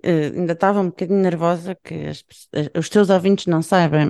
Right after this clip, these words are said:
sabem, mas eu tenho um bocadinho de stage fright e apesar disto ser só áudio, mesmo assim ainda, ainda acontece e eu demoro um bocadinho a aquecer. Ah, mas, eh, pegando no, no ten-,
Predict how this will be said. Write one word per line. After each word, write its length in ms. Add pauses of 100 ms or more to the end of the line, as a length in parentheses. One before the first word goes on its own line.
sabem, 360
mas 180
eu 100
tenho 220
um 60
bocadinho 260
de 60
stage 340
fright 340
e 40
apesar 260
disto 260
ser 120
só 200
áudio, 340
mesmo 200
assim 240
ainda, 420
ainda 520
acontece 680
e 100
eu 60
demoro 220
um 20
bocadinho 320
a 40
aquecer. 520 (800)
Ah, 480
mas, 600
eh, 240
pegando 400
no, 720
no 260
ten-, 320